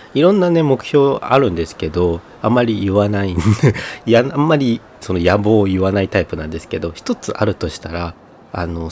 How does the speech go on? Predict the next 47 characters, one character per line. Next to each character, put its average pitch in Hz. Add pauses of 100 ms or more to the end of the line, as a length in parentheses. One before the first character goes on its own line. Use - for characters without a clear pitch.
(120)
き 226
な 185
番 107
組 117
は 127
っ 139
て -
聞 -
か 101
れ 98
た 101
時 -
の 87
ベ 117
ス -
ト 160
フ -
ァ 185
イ -
ブ 95
に 82
は 78
入 90
れ 87
る 82
よ 80
う 80
な 80
番 -
組 120
に -
し -
た 107
い 85
な 95
っ 117
て -
い 95
う 82
の 82
が 82
あ 85
っ -
て、 - (560)
あ 95
の、 92
好 87